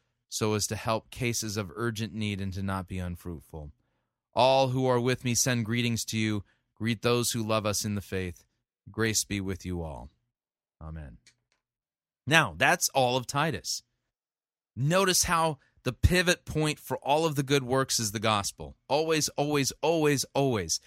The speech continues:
The pivot point for our good works is the gospel. The good news of Christ Jesus showing mercy for us by dying and redeeming us from all lawlessness and sinfulness. <sighs> Right.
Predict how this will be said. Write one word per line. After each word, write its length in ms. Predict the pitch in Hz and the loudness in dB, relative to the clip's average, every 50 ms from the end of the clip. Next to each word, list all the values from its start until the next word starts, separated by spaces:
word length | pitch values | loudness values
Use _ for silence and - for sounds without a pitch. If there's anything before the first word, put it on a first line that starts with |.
| - _ _ - | -16 _ _ -8
The 100 | 110 107 | -8 -4
pivot 400 | - - 156 147 143 143 - - | 0 0 2 2 2 0 -2 -4
point 340 | - 143 143 139 135 - | -4 -2 -2 -2 -2 -4
for 220 | - - 123 117 110 | -6 -4 -2 0 0
our 80 | 107 | 0
good 220 | 104 98 117 123 113 | -2 -2 -2 -2 -2
works 340 | 107 117 117 110 - - - | 0 0 0 -2 -2 -6 -8
is 160 | - 117 98 | -6 -6 -6
the 120 | 90 110 107 | -6 -6 -4
gospel. 560 | 95 107 107 104 101 - - - 92 87 - - - - _ - | -2 0 2 2 0 0 -4 -6 -8 -12 -14 -16 -20 -16 _ -8
The 160 | 139 135 107 - - | -8 -8 -8 -10 -6
good 320 | - 185 190 170 160 143 | 0 0 2 2 2 2
news 320 | 151 156 151 147 139 123 135 | 2 2 4 4 2 2 0
of 140 | 120 - | -2 -4
Christ 500 | - - - 156 135 135 135 127 - - | -8 -6 -2 0 0 2 2 0 0 -2
Jesus 400 | 113 107 127 147 139 113 123 123 | 0 0 0 2 0 0 -2 -2
showing 340 | - - 139 131 131 127 123 | 0 0 0 0 0 0 0
mercy 440 | 120 120 139 151 147 - - 139 127 | 0 0 0 0 0 0 0 0 -2
for 320 | - - 139 135 131 127 | -2 -2 0 0 2 2
us 140 | 120 117 - - - - - - _ | 0 0 -2 -6 -10 -18 -20 -10 _
by 140 | - 127 127 | 0 0 0
dying 580 | 131 120 98 - 156 156 151 147 147 147 135 131 | 0 0 0 2 4 4 6 4 4 2 2 0
and 140 | 131 127 | 0 0
redeeming 560 | 123 127 120 104 - - 170 170 160 160 151 143 | -2 -2 -4 -2 -2 0 2 2 2 2 4 2
us 160 | 139 127 - | 2 0 0
from 220 | - - 135 135 | -2 -2 0 2
all 200 | 131 127 123 123 120 | 2 2 2 2 2
lawlessness 720 | 123 123 127 127 127 120 117 - - 117 113 113 - - - - - - | 2 2 2 2 2 0 0 0 0 0 0 0 0 -2 -2 -6 -14 -10
and 160 | - 107 117 110 | -6 -2 2 2
sinfulness. 800 | - - 131 123 120 107 - 107 101 92 85 78 - - - - - - _ _ _ - | 2 2 2 0 0 -2 -2 -4 -4 -4 -4 -6 -6 -8 -8 -8 -12 -20 _ _ _ -12
<sighs> 800 | - - - 123 127 123 113 95 87 - - - - - - - | -10 -6 -6 -4 -4 -4 -4 -6 -6 -8 -8 -10 -12 -14 -14 -8
Right. 460 | 87 98 110 117 117 101 87 - | -2 0 2 2 2 0 -2 -6